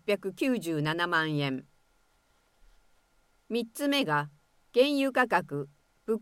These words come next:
価高騰等への対応として、四十二億九千三十八万円。その主な内訳は、生活にお困りの方の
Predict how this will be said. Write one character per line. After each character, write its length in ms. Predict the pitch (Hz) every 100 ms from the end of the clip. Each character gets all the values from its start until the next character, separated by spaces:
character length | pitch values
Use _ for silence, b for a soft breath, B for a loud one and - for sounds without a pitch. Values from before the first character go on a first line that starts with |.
| -
価 160 | 285
高 240 | 247 269 262
騰 220 | 262 254
等 280 | 269 262 196
へ 100 | 156
の 140 | 156
対 360 | 156 185 202 196
応 140 | 180
と 180 | 156 175
し 160 | - -
て、 240 | 156 147 - _ _ _ _ _
四 260 | 262 294 233
十 260 | 190 170
二 180 | 170 196
億 400 | 151 143 139 147 - _ _
九 260 | _ 262 277
千 300 | - 269 185
三 300 | 185 254 220
十 200 | 160 151
八 300 | 151 151 190
万 280 | 185 175 165
円。 300 | 156 143 143 _ _ _ _ _ _ _ _ _ _
そ 180 | - 247
の 200 | 254 226
主 200 | 269 247
な 160 | 175 156
内 220 | 156 180
訳 300 | 175 180 160
は、 220 | 139 - _ _ _ _ _ _ _ _ _ _ -
生 320 | - 233 254
活 260 | 262 247
に 140 | 240 226
お 100 | 214
困 260 | 254 254
り 100 | 247
の 160 | 233 226
方 300 | 208 208 175
の 200 | 139 139